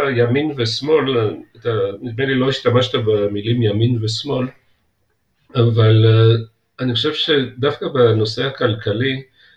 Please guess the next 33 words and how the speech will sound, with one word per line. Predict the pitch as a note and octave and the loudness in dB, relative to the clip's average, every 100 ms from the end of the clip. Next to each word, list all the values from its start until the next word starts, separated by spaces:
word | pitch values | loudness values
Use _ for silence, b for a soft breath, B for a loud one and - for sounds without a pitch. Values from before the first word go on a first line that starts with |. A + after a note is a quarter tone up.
| b _ _ A2 | b _ _ -2
אה, | A2 G#2+ | 0 2
לא | A#2 E3+ | 2 0
תמיד | E3+ C#3+ C#3 B2+ A#2 | 0 0 0 0 2
אנחנו, | A2+ A2+ A2+ A2+ G#2+ G#2+ G#2+ G#2+ | 2 2 0 2 4 2 2 2
אה, | G#2+ G#2 G2+ - _ _ _ _ - A#2+ A2+ A2+ | 2 0 -2 -4 _ _ _ _ -8 -4 -4 0
אנחנו, | A2+ A2+ A#2 G#2+ G2+ G#2+ | 0 2 2 2 2 2
אה, | G#2 G#2 G2+ G#2 G#2 - - _ _ _ A2 G#2+ | 2 0 0 -2 -6 -14 -20 _ _ _ -4 -2
מפרסמים | A2 A2+ A2 A2 A#2+ C3+ | 0 0 0 2 2 2
מחקרים | - - C3+ B2 B2 | 0 0 2 2 0
ומנסים | G#2 G#2 G2+ G2 B2 | 0 0 -2 -4 -2
להשפיע | A2 - A#2 | -2 0 2
על | A2+ | 2
המדיניות | A2 G2+ G#2 A#2 A2+ | 0 -2 -2 -2 -2
בכיוון | G#2 - G2 G#2 A#2 A#2 | -6 -8 -10 -4 -2 -2
שהוא, | A2+ G#2+ G2+ G2+ G#2 | -4 -6 -8 -4 -2
אה, | G2+ G2+ G2+ B B B B _ | -2 -2 -6 B B B B _
ברור | G#2 G#2 G#2+ B2+ A#2+ | -10 -4 0 2 2
לגמרי | A2 A#2 A#2 | 4 4 4
שהוא | A2 A2 | 2 0
ימין | G#2 G2+ A2 A#2 A#2+ A2+ A2+ - - | 0 2 4 4 4 2 0 -6 -8
או, | G2+ G2+ G2+ G2+ - _ | -4 -2 -2 -4 -6 _
או | A2 | 2
לא | A2+ | 2
שמאל. | A2 - G2+ F2+ - B B B B - | 2 0 -4 -6 -10 B B B B -10
יש | A#2+ C#3 | -4 0
הרבה | A#2+ C3+ | 2 2
מאוד | C3+ C#3 C3+ | 2 0 0
נושאים | A2+ - C3+ C3+ | -2 -2 -4 -2
שהם | - A2+ | 0 2
לא | A#2+ | 4
ימין | C3+ C3 B2+ | 4 2 0
ולא | A2+ A#2 A#2+ | 2 2 2
שמאל, | - C#3 A#2+ B2 | -2 -4 0 0